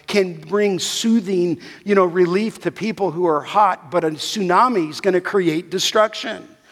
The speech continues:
right? And so a medicine taken the right way may be of help, but taken the wrong way, it could be destructive. Listen,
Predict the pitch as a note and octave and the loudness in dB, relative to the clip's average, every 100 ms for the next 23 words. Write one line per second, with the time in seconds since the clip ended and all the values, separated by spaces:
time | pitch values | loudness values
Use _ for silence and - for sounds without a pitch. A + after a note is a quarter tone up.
0 | - F3 D3+ C#3 G#3 - - - - - | -2 2 4 2 0 -2 -16 -20 -20 -20
1 | - - F3 - F#3+ F3+ F#3+ A#3 B3 - | -6 0 0 2 2 4 4 4 2 0
2 | G3 E3+ - - - A3 G#3 G3+ F#3 F#3+ | 0 0 -4 -10 -2 0 0 0 2 4
3 | F#3+ F#3 G#3+ A3 F3+ F#3 G3 E3+ G3 F3 | 2 2 2 2 4 4 4 2 0 0
4 | - A3+ B3 F#3+ - F3 - G3+ G3+ F#3 | 0 2 4 4 -2 -8 -4 -2 0 0
5 | F3 G3+ A#3+ C4 F3 D3 D#3+ - - - | 4 4 4 2 -2 -2 -6 -8 -14 0
6 | F#3+ F3 F#3 D3 F3+ F3+ G3 - - G#3+ | 0 2 -2 -2 -2 0 0 0 2 2
7 | G#3+ F#3+ C3+ F#3 G#3 - D4+ | 2 -4 -2 0 0 0 -8